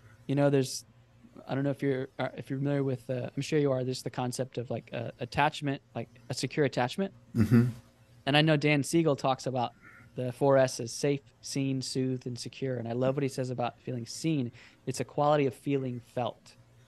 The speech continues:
Speaker 1: In that my parents, my primary caregivers, were mirroring back to me so that it would substantiate something in me. And I don't
Speaker 2: Yeah.
Speaker 1: feel like I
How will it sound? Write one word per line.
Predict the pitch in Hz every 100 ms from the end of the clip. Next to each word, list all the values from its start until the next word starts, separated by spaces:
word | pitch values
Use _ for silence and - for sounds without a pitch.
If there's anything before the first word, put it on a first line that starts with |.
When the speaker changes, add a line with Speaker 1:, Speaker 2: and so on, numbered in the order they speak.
| - - - - -
Speaker 1:
In | 139 147
that | 139 127 -
my | 123 120
parents, | - 147 143 131 - -
my | -
primary | - 143 139 131
caregivers, | 143 135 127 120 127
were | 123
mirroring | 123 135 143 147 135 123 _
back | 131 131 143 -
to | 123
me | 117 110
so | 113 - 131 127
that | 127
it | 123
would | 135
substantiate | - 143 131 - 143 147 131 113 -
something | 104 - 110
in | -
me. | - - - -
And | -
I | 131 147
don't | 165
Speaker 2:
Yeah. | -
Speaker 1:
feel | 147 135
like | 123
I | 120 110